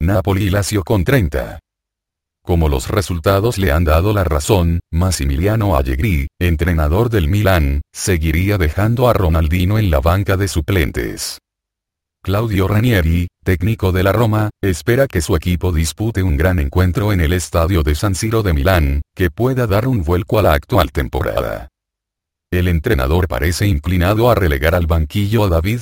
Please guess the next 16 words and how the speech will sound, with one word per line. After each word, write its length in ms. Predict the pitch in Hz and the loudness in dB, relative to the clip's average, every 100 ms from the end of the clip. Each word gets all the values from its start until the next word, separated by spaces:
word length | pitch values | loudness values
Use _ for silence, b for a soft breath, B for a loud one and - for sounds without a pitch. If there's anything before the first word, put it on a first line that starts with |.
| - | -4
Pizarro, 600 | 76 - 110 80 87 90 - | -4 0 0 2 0 0 -4
decisión 640 | 76 87 80 80 - 117 113 | 0 0 0 -4 -2 -2 -2
que 100 | 82 | -2
el 100 | 73 | 0
volante 440 | 69 92 76 78 | 0 0 0 -4
chileno 400 | - 104 85 90 | -2 0 2 2
no 180 | 80 87 | 2 0
soporta 480 | - 80 95 - 110 | -2 -2 0 0 0
con 200 | 82 76 | 0 0
facilidad, 800 | 113 - 85 104 113 76 64 60 _ | -2 -2 -2 2 4 4 0 -10 _
según 460 | - 92 98 131 | -6 -4 0 0
lo 100 | 147 | 0
reconoció 640 | 95 82 76 65 - 92 104 | 0 0 0 -2 -2 -2 0
el 80 | |
propio 380 | - 87 80 101 | 0 -2 0 -2
Ranieri. 600 | 64 95 98 60 57 50 | 0 0 2 0 -4 -12